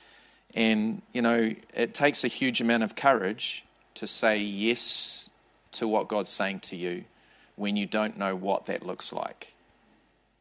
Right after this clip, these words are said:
Are you with me? And I, I think one of the things I just, I just want to encourage us with, you know, the faith, uh, the faith that we follow, that we hold in our hearts as Christians,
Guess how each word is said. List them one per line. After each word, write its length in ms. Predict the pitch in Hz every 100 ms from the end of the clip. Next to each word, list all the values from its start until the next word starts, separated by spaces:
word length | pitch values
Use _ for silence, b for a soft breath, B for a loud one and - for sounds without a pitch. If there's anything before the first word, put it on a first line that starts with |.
| _ _ _ _ _ -
Are 60 |
you 60 | 95
with 180 | - -
me? 120 | 170 - _ _ _ _ _ _ _ B B B B B
And 140 | 120
I, 160 | 120 123
I 120 | - 131
think 380 | 175 160 - -
one 160 | 147
of 60 | 160
the 100 | 147
things 200 | 147 127
I 80 | 123
just, 320 | 127 - - -
I 80 |
just 200 | 123 151
want 120 | 180 165
to 40 |
encourage 400 | 120 - 123 131
us 220 | 143 -
with, 240 | 147 147 - B B B B B -
you 120 | 127
know, 140 | 127
the 140 | 127 123
faith, 760 | - 151 143 160 - - - - -
uh, 340 | 120 113 117
the 160 | 117 120
faith 360 | - 147 156
that 120 | 147
we 160 | 127 123
follow, 480 | - 117 120 113 110
that 220 | 110 107
we 140 | 110
hold 360 | 101 120 120 127
in 100 | 117
our 120 | 107
hearts 360 | 101 107 101 -
as 140 | 95
Christians, 680 | - 113 - 92 90 - -